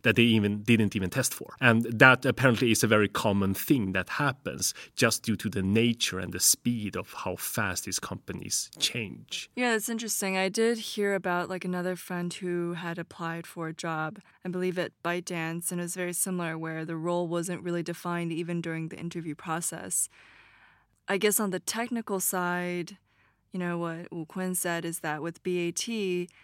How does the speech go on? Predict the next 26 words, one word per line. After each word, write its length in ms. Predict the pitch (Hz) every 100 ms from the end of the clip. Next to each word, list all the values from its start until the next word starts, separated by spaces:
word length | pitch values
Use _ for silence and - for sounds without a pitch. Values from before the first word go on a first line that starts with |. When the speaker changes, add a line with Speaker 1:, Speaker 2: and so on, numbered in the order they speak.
| _ _ _
Speaker 2:
they 280 | 165 185 185
do 360 | 170 190 190 185
now 600 | 185 180 175 170 170 -
hire 380 | - - 180 175
very 420 | 160 175 165 165
specialized 840 | 170 - 165 170 180 156 139 160 160
roles 640 | 160 165 254 302 - - _ _
within, 580 | 185 180 175 160 156 170 _ -
let's 200 | 180 -
say, 120 | 175
software 360 | 170 175 165 175
engineering. 640 | 170 160 160 160 208 220 - _ _ _ -
I 80 |
wonder, 500 | 185 180 175 165 160 -
you 160 | - 180
know, 160 | 165 160
as 160 | 175
these 160 | 180 -
companies 440 | 185 175 180 165
mature, 440 | 170 - 185 170 165
maybe 260 | 170 170
we'll 200 | 160 156
see 580 | - - 170 160 156 156 _ _ -
much 260 | 170 165 -
more 180 | 170 170
specialized 1000 | - 180 - 175 160 156 156 156 -